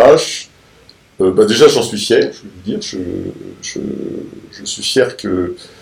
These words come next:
que, que, que Stéphane Richard m'ait, m'ait, m'ait confié cette mission. Euh, un, moi j'espère pouvoir travailler, euh, peut-être pas toujours en accord avec vous, mais du moins en,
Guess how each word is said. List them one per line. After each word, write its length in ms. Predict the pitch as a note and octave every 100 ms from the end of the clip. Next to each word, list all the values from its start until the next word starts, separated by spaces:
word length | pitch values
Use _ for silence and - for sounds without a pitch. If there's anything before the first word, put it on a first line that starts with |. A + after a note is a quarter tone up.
| - _ _
que, 280 | - F#2+ G#2
que, 120 | -
que 180 | G#2 -
Stéphane 400 | G#2 A2 G#2+ A#2
Richard 440 | G#2 G2+ - A#2 G#2
m'ait, 200 | G2 -
m'ait, 220 | - G#2 G#2
m'ait 100 | G2+
confié 360 | G2 G2 A#2
cette 260 | A2 G#2+ -
mission. 440 | G#2 - C3 G3+ - - _ _ - _ _ _ _
Euh, 920 | G2+ G2 G2+ F#2+ F#2+ - - - - - - -
un, 260 | C4 C3 A2+
moi 200 | - A#2
j'espère 440 | B2 B2+ D3+ -
pouvoir 260 | - A#2 B2
travailler, 680 | - A2+ A2+ A2+ A#2 A#2+ A2+
euh, 520 | G2+ - - F2 - _ _
peut-être 180 | - F#2+
pas 100 | B2
toujours 320 | A#2+ A#2+ B2+
en 100 | A2
accord 260 | G#2 G#2 G#2
avec 180 | G#2 G#2
vous, 140 | A#2+
mais 100 | G#2
du 140 | F#2+
moins 240 | - A2 G#2+
en, 320 | F#2+ - -